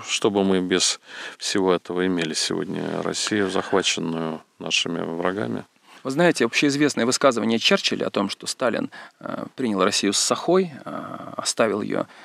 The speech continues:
Speaker 2: с ядерным оружием, это большое преувеличение. Во-первых, э, не нашли такой цитаты у, у Черчилля. А во-вторых, Сталин не принял Россию с сахой.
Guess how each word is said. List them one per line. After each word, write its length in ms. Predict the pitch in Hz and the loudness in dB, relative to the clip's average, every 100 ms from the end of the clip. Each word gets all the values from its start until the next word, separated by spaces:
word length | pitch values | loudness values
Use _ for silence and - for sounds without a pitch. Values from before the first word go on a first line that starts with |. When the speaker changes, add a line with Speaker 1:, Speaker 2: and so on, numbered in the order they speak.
| - - | -20 -8
Speaker 2:
с 140 | - 135 | 0 4
ядерным 380 | 113 113 110 | 4 4 4
оружием, 480 | 110 185 196 110 - | 6 6 4 4 2
это 300 | 120 135 117 | 2 4 2
большое 640 | - - - - 120 - 147 | -2 -8 -6 -2 0 2 0
преувеличение. 840 | - 127 120 131 - 76 65 - - - - - - | 0 2 2 4 4 2 0 -2 -6 -18 -20 -14 -2
Во-первых, 580 | 123 190 180 160 - | 2 4 6 4 2
э, 240 | - - - | 0 0 2
не 160 | - 139 | 4 6
нашли 280 | 147 - | 6 4
такой 200 | 127 117 | 0 0
цитаты 420 | 123 135 113 92 98 | 0 0 2 2 0
у, 460 | 80 - - - | 0 0 -2 -2
у 60 | - | -2
Черчилля. 540 | - - - - - - _ _ - - - | 0 0 0 -4 -6 -8 _ _ -16 -14 -6
А 60 | 127 | 0
во-вторых, 520 | 123 - 143 185 - - | 0 2 2 2 0 -2
Сталин 580 | - - 151 147 143 143 | -2 4 4 6 6 4
не 100 | 151 | 4
принял 420 | - 170 180 151 | 0 0 2 4
Россию 380 | 135 - 156 147 | 4 4 2 4
с 40 | |
сахой. 600 | - - 156 - 101 - | 4 4 2 0 0 -2